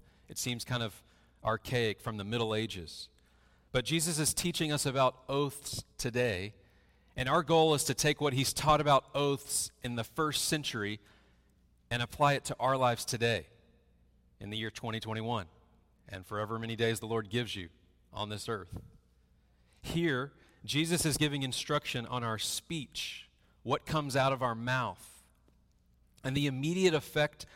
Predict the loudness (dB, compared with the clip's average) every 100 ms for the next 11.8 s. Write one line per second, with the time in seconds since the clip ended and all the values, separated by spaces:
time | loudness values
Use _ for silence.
0 | -18 -2 0 2 0 -2 -4 -2 -4 -4
1 | -2 -2 -2 -6 -10 -20 -4 0 2 2
2 | 0 0 -4 -4 -4 -4 -4 -4 -6 -4
3 | 0 0 0 -4 -6 -6 -6 -8 -8 -8
4 | -6 0 0 -2 -18 -20 _ _ _ _
5 | -8 -8 -6 -6 -4 -4 -6 -10 -18 -20
6 | _ _ _ -12 -12 -2 -2 0 -2 -2
7 | -6 -6 -2 -2 -2 -6 -2 -2 -2 -8
8 | -12 -14 _ _ _ _ _ _ _ _
9 | -2 2 2 2 0 -2 2 0 0 0
10 | 2 2 0 0 0 2 2 4 4 2
11 | -4 -2 -2 -2 -2 -2 -4